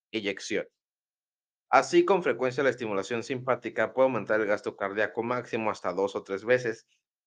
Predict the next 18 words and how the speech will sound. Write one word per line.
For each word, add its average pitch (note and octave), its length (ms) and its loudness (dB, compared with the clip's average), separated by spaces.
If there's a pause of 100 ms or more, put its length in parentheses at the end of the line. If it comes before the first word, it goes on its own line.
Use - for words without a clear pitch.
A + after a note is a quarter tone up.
además A2 340 4
del C#3 100 4
aumento G#2+ 340 2
del G2+ 120 0
gasto A2 320 4
que G#2+ 100 -4
produce F#2+ 320 -4
el G#2+ 60 -4
mecanismo F#2+ 520 -6
de F2+ 120 -4
Frank G#2 300 -2
Starling, B2+ 500 0
que F2 120 -4
ya E2 120 -6
se G2+ 120 -10
ha E2+ 40 -10
com-, F#2 280 -10 (120)
comentado. B2 540 2